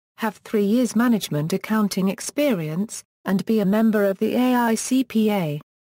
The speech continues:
The C I M A pathway requires C I M A members to pass the required C I M A examinations including the C I M A Certificate in Business Accounting,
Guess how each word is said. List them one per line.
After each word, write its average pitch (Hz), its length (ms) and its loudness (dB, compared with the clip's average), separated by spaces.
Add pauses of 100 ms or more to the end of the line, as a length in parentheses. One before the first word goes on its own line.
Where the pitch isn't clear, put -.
(460)
The 196 80 -2
C 220 260 0
I 196 180 2
M 220 220 2
A 214 120 2
pathway 202 560 -2
requires 220 460 -2
C - 280 0
I 196 180 2
M 202 180 2
A 202 100 0
members 202 440 2
to 214 100 -6
pass 202 320 -4
the 196 120 -4
required 202 520 -2
C 262 280 0
I 233 180 2
M 220 220 2
A 220 100 2
examinations 226 960 0
including 190 500 0
the 196 80 0
C 220 260 0
I 196 160 0
M 220 240 2
A 214 100 2
Certificate 185 600 -4
in 190 120 2
Business 208 440 -2
Accounting, 196 600 -2